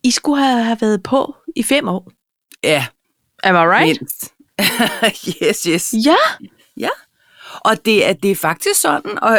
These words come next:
Speaker 2: og det, jeg har også været ude at købe nyt, jeg har været ude at købe nye badebukser til ham.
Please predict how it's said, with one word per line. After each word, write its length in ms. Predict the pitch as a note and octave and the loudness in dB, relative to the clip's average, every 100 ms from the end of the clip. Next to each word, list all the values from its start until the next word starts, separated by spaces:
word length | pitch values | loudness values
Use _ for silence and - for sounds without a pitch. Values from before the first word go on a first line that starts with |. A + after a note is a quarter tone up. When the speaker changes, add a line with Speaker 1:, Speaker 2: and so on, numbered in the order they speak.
| - | 2
Speaker 2:
og 220 | G3 F3+ | -2 0
det, 260 | F#3 F3 - | 0 0 -2
jeg 180 | D#3 D3 | -4 -4
har 100 | B2+ | -6
også 180 | C3 - | -6 -2
været 160 | F#4 | 0
ude 120 | D4+ | 2
at 60 | E4 | -2
købe 260 | - D4+ B3+ _ _ _ _ _ G3 | -4 -2 -2 _ _ _ _ _ -4
nyt, 220 | A3 A#3 _ _ _ _ G3+ | -4 -4 _ _ _ _ -4
jeg 80 | |
har 80 | G3 | -2
været 140 | F#3 F#3+ | 2 2
ude 120 | A3 | 2
at 60 | - | 0
købe 160 | C#4+ A#3 | -2 0
nye 120 | D4 A#3 | 0 0
badebukser 640 | D#3+ A3+ - E4 - D#4 | 0 0 0 -4 -4 -8
til 140 | - | -2
ham. 160 | D4+ | -2